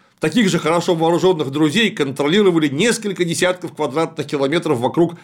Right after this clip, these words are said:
того или иного города, вокруг того или иного села.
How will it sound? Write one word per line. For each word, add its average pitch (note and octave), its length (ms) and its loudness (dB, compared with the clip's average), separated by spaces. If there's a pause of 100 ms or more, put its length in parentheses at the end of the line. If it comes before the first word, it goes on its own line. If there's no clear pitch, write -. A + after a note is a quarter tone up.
того F3 340 2
или E3 220 0
иного D3+ 300 0
города, C#3 400 2
вокруг D3 340 -2
того D#3+ 380 2
или D#3+ 280 0
иного D#3+ 360 2
села. F3+ 560 0